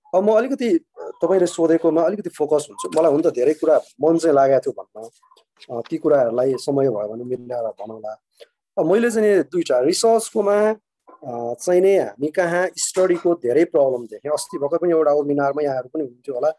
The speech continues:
हामीले चाहिँ सोलर इनर्जीको, हन्ड्रेड पर्सेन्ट रिन्युएबल इनर्जीको चाहिँ नि किन सक्दैनौँ हामी, अथवा रिन्युएबल इनर्जी अथवा सोलरलाई चाहिँ हाम्रो इनर्जी मिक्सचरमा ट्वेन्टी फाइभ पर्सेन्ट मात्रै पनि किन भन्न सक्दैनौँ। टु थाउजन्ड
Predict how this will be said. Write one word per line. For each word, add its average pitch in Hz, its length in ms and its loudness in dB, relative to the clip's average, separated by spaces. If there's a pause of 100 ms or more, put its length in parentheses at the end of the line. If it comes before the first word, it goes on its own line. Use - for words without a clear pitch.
(360)
हामीले 120 180 -2
चाहिँ 151 140 0
सोलर 151 320 2
इनर्जीको, 139 400 -2
हन्ड्रेड 131 220 -4
पर्सेन्ट 143 280 -2
रिन्युएबल 135 360 -2
इनर्जीको 127 440 -8
चाहिँ 127 220 -6
नि - 120 -18
किन 165 140 0
सक्दैनौँ 123 500 -6
हामी, 104 300 -10 (560)
अथवा 135 160 0
रिन्युएबल 170 440 2
इनर्जी 160 500 -2 (240)
अथवा 147 120 0
सोलरलाई 165 600 2
चाहिँ 156 200 -2
हाम्रो 120 220 -6
इनर्जी 151 340 0
मिक्सचरमा 147 440 -6 (460)
ट्वेन्टी 240 220 2
फाइभ 233 180 0
पर्सेन्ट 208 380 0
मात्रै 208 260 -4
पनि 240 140 -2
किन 247 180 0
भन्न 107 240 -6
सक्दैनौँ। - 440 -14 (120)
टु 170 80 -4
थाउजन्ड 165 360 2